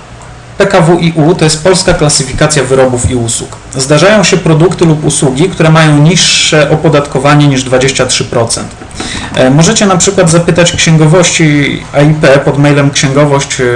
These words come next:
małpa przedsiębiorca kropka P L, czy wasza, czy wasze towary mogą mieć obniżoną stawkę. E, i wtedy, jeżeli mają, to musicie znaleźć w tak zwanej klasyfikacji właśnie P K W I U numer, który,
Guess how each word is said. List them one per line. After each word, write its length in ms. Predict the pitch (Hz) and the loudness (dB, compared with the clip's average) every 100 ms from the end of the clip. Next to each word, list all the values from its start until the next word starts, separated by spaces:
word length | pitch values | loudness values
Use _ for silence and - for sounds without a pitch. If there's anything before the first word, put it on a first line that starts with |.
| 123 117 | -2 -2
małpa 360 | 131 147 143 131 | 0 0 0 -2
przedsiębiorca 720 | - 147 143 131 143 143 131 | -2 -2 -2 0 0 0 -4
kropka 340 | - 139 - | -4 -4 -2
P 240 | - 120 113 | -2 0 2
L, 120 | 160 165 - - - | 0 -4 -12 -10 -2
czy 100 | 170 | 2
wasza, 600 | 202 196 185 175 170 127 | 2 2 2 2 2 0
czy 120 | - 160 165 160 | 0 2 2 2
wasze 300 | 139 175 170 | 0 0 0
towary 400 | 165 151 160 156 | 0 2 2 4
mogą 280 | 156 156 151 | 4 4 2
mieć 220 | 147 147 | 2 0
obniżoną 520 | 135 143 139 139 127 | 0 0 0 0 -2
stawkę. 560 | - 127 123 - 135 180 180 - - - - - | -2 -2 -4 -2 0 0 -4 -14 -14 -14 -16 -6
E, 320 | 123 127 123 123 | -2 0 0 -2
i 60 | 151 | -6
wtedy, 320 | - 208 185 | 0 0 2
jeżeli 260 | 165 165 | 4 4
mają, 420 | 165 165 139 156 175 | 4 4 4 2 2
to 100 | 165 | 2
musicie 540 | 156 196 180 180 160 - - | 2 0 0 0 0 -2 -6
znaleźć 520 | 131 147 170 151 117 | -2 2 4 4 2
w 60 | - | -2
tak 160 | 131 127 | -4 -2
zwanej 320 | 147 165 151 | 2 2 2
klasyfikacji 840 | 151 139 147 - - 151 147 135 | 0 -2 -4 -6 -2 0 0 -4
właśnie 440 | 120 127 - 127 120 | -2 -2 -2 -2 -2
P 140 | 143 | -2
K 140 | 143 | -2
W 160 | 131 131 | 0 -2
I 160 | 127 131 | -2 -4
U 320 | 123 131 175 - - - - | -2 -2 -2 -6 -16 -14 -2
numer, 440 | 151 202 160 202 | 2 4 2 0
który, 540 | - 180 170 170 151 | -2 0 2 2 0